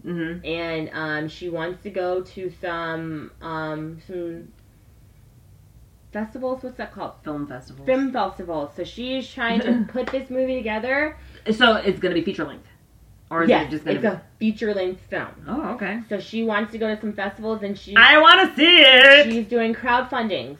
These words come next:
Speaker 2: So I went ahead and I put it up on our, our fa-, not on our Facebook, excuse me. I put it up on our website, book of lies podcast dot com, on our show notes page.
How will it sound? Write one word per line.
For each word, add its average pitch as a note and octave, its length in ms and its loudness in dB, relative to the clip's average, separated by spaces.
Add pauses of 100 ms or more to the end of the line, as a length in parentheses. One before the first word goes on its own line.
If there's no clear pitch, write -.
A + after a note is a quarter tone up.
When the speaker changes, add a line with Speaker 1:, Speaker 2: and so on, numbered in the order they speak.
Speaker 2:
So G3+ 80 -4
I G3+ 240 -2
went C4 220 -2
ahead B3+ 360 -4
and G#3 140 -6
I G3 100 -4
put A3+ 440 -6
it F#3+ 120 -4
up G3 320 -6
on F3+ 460 -4
our, F3+ 480 -4
our F#3 400 -6
fa-, F#3+ 260 -4
not C3 220 -14
on A2 60 -14
our A#2+ 260 -14
Facebook, A#2 320 -14 (100)
excuse C#3+ 320 -16
me. C3 200 -14 (500)
I F3 140 -2
put C4+ 420 -6
it D4+ 100 -2
up C4 340 -2
on G#3 220 -6
our A3 180 -6
website, A3 460 -6 (180)
book G3 200 -6
of A3 120 -6
lies A3 340 -2
podcast G#3 560 -6
dot E3+ 300 -10
com, G#3+ 400 -8
on F#3+ 160 -8
our E3 220 -4
show G3 280 -8
notes B3+ 300 -4
page. G#3 420 -6